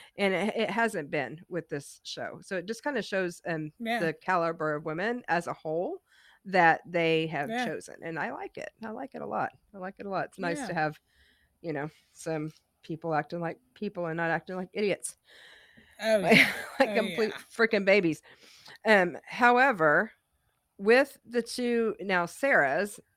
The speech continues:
Speaker 1: that are left,
Speaker 2: <laughs>
Speaker 1: um, uh,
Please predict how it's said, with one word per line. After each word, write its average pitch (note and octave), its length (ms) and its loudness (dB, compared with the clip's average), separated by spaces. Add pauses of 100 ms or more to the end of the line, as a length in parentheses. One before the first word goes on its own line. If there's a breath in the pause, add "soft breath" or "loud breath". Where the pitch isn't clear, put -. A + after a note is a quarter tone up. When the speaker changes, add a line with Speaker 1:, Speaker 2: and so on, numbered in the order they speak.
Speaker 1:
that E3+ 200 2
are C#3+ 120 -4
left, B2 500 -6
Speaker 2:
<laughs> C4+ 680 6
Speaker 1:
um, F#3 460 0 (1000)
uh, G#3+ 100 0